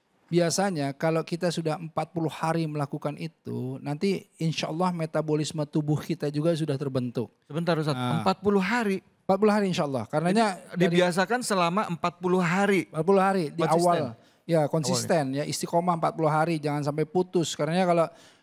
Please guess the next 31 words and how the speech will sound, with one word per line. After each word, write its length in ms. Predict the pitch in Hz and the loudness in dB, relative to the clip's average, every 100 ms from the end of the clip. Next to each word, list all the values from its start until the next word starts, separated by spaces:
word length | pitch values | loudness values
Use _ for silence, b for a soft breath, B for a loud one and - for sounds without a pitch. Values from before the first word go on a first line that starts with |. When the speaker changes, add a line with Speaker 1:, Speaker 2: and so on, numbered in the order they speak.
| _ | _
Speaker 1:
ke-, 220 | - 151 | -4 -2
kami 240 | 139 151 196 | 0 2 2
kawan-kawan 560 | 175 160 156 151 160 | 4 2 2 2 2
juga 280 | 165 165 170 | 2 2 2
ada 240 | 143 147 156 | 2 0 0
misalnya, 640 | 151 131 135 151 165 160 151 | 0 -2 0 2 2 2 0
eh, 500 | 147 143 139 135 131 - - 143 | 0 0 0 -2 -4 -10 -10 -4
yang 180 | 135 | -2
duha 600 | 139 147 113 147 143 143 | 2 2 2 2 2 2
ya, 200 | 135 147 151 - - | 0 -2 -2 -8 -20
biasakan, 680 | - 131 117 127 123 139 135 | -2 0 0 -2 -2 -2 -2
yang 140 | 135 139 | -2 -6
tahajud 640 | - 131 139 131 151 147 | -6 -6 -6 -4 -2 -2
biasakan. 800 | 147 143 127 131 127 - 139 135 135 b b b b | -2 -2 -2 -4 -8 -4 -2 -4 -8 b b b b
Itu 320 | - 208 285 | -4 0 2
akan 240 | 226 208 196 | 2 2 2
muncul 400 | 190 196 233 226 | 2 2 2 2
nanti 800 | 202 170 147 143 170 185 208 208 | 2 0 0 -2 -2 0 -2 -2
ya, 240 | 165 185 - | -2 -4 -6
metabolisme 640 | - 147 151 151 151 165 | -4 -2 0 0 0 -4
tubuh 320 | 151 160 151 147 | -4 -2 0 0
itu 160 | 143 | 0
insya 320 | 202 156 - | 0 -2 -2
Allah 320 | 143 143 180 196 b b | -4 0 0 -2 b b
sudah 240 | - 156 | -6 -2
mulai 240 | 151 156 147 | 0 0 -2
terbiasa. 480 | 143 139 131 - 147 | -2 -2 -2 -2 -2
Ada 160 | 202 | 0
yang 80 | 185 | 0
namanya 400 | 165 170 190 190 | 0 -2 0 -2
konsep 320 | 175 160 185 | -2 -2 -2